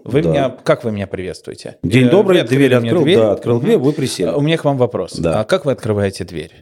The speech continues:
Speaker 1: То есть с какой стороны вы стоите?
Speaker 2: С-, обязательно с левой стороны, то есть как бы, э,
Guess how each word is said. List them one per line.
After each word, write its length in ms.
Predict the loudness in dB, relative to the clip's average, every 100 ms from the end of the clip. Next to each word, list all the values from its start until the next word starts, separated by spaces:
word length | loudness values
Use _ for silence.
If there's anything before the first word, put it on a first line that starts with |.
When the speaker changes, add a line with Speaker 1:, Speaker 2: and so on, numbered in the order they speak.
| _ -4
Speaker 1:
То 80 | -4
есть 120 | -2
с 20 |
какой 260 | -2 0 0
стороны 400 | -2 -2 -2 -2
вы 80 |
стоите? 540 | -2 -2 0 -2 0 0
Speaker 2:
С-, 440 | 0 -2 -6 -8
обязательно 880 | -6 -8 -6 -4 -2 0 -2 -2 -6
с 120 | -10
левой 300 | -6 -2 -2
стороны, 540 | -4 -8 -12 -8 -8 -8 _
то 80 | -12
есть 140 | -8
как 140 | -8 -6
бы, 140 | -6 -6 -6
э, 360 | -8 -8 -8